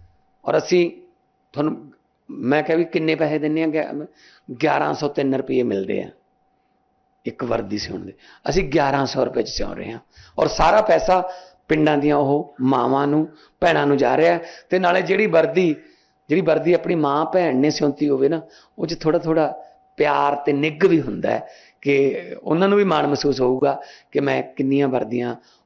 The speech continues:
ਮੇਰੇ ਪੁੱਤਾਂ ਦੀਆਂ, ਜਿਹੜੇ ਪੰਜਾਬ ਪੁਲਿਸ 'ਚ ਨੇ, ਸੜਕਾਂ 'ਤੇ ਖੜ੍ਹਦੇ ਆ, ਠੰਡ 'ਚ ਵੀ, ਗਰਮੀਆਂ 'ਚ ਵੀ, ਉਹਨਾਂ ਵਾਸਤੇ ਸਿਉਂ ਰਹੇ ਹਾਂ। ਸੋ ਪੁ-, ਪੁਲਿਸ ਦੀਆਂ ਵਰਦੀਆਂ ਵੀ ਅਸੀਂ ਤੁਹਾਨੂੰ ਸ਼ਾਨਦਾਰ, ਕੋਈ ਇੱਕ ਕਮੀ ਨਹੀਂ ਹੋਊਗੀ ਉਸ ਦੀ,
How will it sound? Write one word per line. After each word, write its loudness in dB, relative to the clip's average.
ਮੇਰੇ -2
ਪੁੱਤਾਂ -4
ਦੀਆਂ, -4
ਜਿਹੜੇ -2
ਪੰਜਾਬ -4
ਪੁਲਿਸ -6
'ਚ -12
ਨੇ, -8
ਸੜਕਾਂ -6
'ਤੇ -10
ਖੜ੍ਹਦੇ -4
ਆ, -4
ਠੰਡ -2
'ਚ -6
ਵੀ, -4
ਗਰਮੀਆਂ -4
'ਚ -12
ਵੀ, -8
ਉਹਨਾਂ -6
ਵਾਸਤੇ -12
ਸਿਉਂ -14
ਰਹੇ -18
ਹਾਂ। -20
ਸੋ 0
ਪੁ-, -6
ਪੁਲਿਸ 0
ਦੀਆਂ 2
ਵਰਦੀਆਂ 0
ਵੀ 2
ਅਸੀਂ -4
ਤੁਹਾਨੂੰ -4
ਸ਼ਾਨਦਾਰ, 0
ਕੋਈ 4
ਇੱਕ -4
ਕਮੀ -2
ਨਹੀਂ -4
ਹੋਊਗੀ -10
ਉਸ -20
ਦੀ, -20